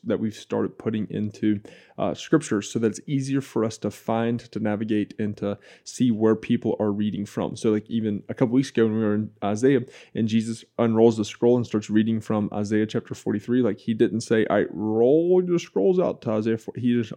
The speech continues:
unrolled and found it. And I think that's even when you think about how, uh, beautiful it was that when the, in the Old Testament,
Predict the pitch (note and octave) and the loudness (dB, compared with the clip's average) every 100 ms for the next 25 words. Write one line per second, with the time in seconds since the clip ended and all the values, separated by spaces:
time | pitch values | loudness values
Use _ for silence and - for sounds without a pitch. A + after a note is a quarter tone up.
0 | - B2 B2 A2 A2 A2 G#2 - A2+ G#2 | -4 -2 2 2 2 0 -6 -4 -4 -4
1 | - - - - B2 C3+ G#3 E3+ C#3 B2 | -6 -14 -20 -2 2 4 4 2 2 2
2 | A#2 A2+ A2 G#2+ C#3 C3 A2+ - A2+ A2+ | 2 0 -2 -2 -2 0 -2 -2 -4 -4
3 | G#2 - _ - A2 D2 A2+ A#2+ C#3+ C#3+ | -4 -10 _ -6 -4 -4 4 8 8 6
4 | - A2 A2 A2 - A2 G#2+ - A#2 A2 | 2 2 2 0 -2 -4 -4 -4 -4 -4
5 | - A2+ A2 - A#2 A2+ C3+ C3+ - G#2+ | -4 -2 0 2 0 0 -2 -2 -4 -8
6 | - | -10